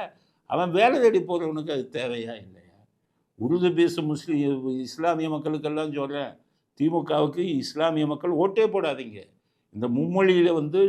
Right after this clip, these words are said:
நீங்கள்லாம் உருது படிக்கிறதுக்கு வழிவகுத்தாங்க, அதையும் கெடுத்து விட்டான் அவன். ஹிந்தி, ஹிந்தின்னு சொல்லி நீங்க உருதும் படிக்க முடியாது. அதனால மற்ற மொழிகள் பேசும் எல்லா மக்களுக்கும் சொல்றேன்,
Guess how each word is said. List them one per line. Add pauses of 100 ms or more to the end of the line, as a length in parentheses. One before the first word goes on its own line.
(100)
நீங்கள்லாம்
உருது
படிக்கிறதுக்கு
வழிவகுத்தாங்க, (480)
அதையும்
கெடுத்து
விட்டான்
அவன்.
ஹிந்தி,
ஹிந்தின்னு
சொல்லி
நீங்க (140)
உருதும்
படிக்க
முடியாது. (580)
அதனால
மற்ற
மொழிகள்
பேசும்
எல்லா
மக்களுக்கும்
சொல்றேன்,